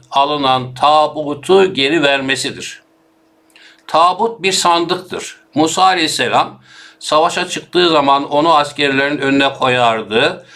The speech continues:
Bu İsrailoğullarının ruhlarına bir sekinet verir, böylece savaştan kaçmazlardı.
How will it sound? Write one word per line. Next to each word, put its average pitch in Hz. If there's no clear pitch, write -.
Bu 185
İsrailoğullarının 151
ruhlarına 143
bir 143
sekinet 143
verir, 165
böylece 143
savaştan 139
kaçmazlardı. 120